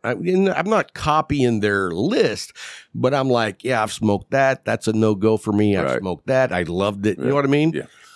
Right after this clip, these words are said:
Speaker 2: I talked to some folks, uh, one time they're doing some training, and they talked about the case method.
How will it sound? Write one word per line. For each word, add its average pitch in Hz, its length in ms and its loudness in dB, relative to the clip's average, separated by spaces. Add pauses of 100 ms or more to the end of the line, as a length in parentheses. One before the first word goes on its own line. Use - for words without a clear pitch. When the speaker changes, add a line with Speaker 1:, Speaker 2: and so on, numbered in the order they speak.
(180)
Speaker 2:
I 107 100 0
talked 110 280 -2
to 92 60 -10
some 85 160 -12
folks, 85 400 -6
uh, 82 120 0
one 78 180 0
time 78 240 -4
they're 73 80 -2
doing 76 240 -2
some 76 140 -12
training, 76 420 -4
and 76 100 -4
they 80 80 0
talked 82 280 -2
about 71 220 -6
the - 80 -18
case - 440 -4
method. - 320 -8